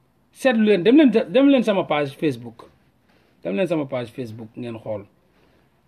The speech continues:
Est-ce que, est-ce que publier naa fi inondation? Est-ce que gis ngeen ma publier fi inondation? Est-ce que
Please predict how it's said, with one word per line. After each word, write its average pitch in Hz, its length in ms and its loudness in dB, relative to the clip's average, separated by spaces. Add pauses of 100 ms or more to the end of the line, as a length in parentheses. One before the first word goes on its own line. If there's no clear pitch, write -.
(840)
Est-ce 220 120 -10
que, 285 80 0 (320)
est-ce 233 200 -6
que 311 80 2
publier 277 320 4
naa 233 160 2
fi 202 80 -6
inondation? 170 640 -2 (1120)
Est-ce 285 200 0
que 277 180 2
gis 226 140 4
ngeen 226 220 6
ma 208 100 4
publier 196 360 2
fi 147 100 -6
inondation? 135 720 -2 (1200)
Est-ce 262 180 2
que 262 120 0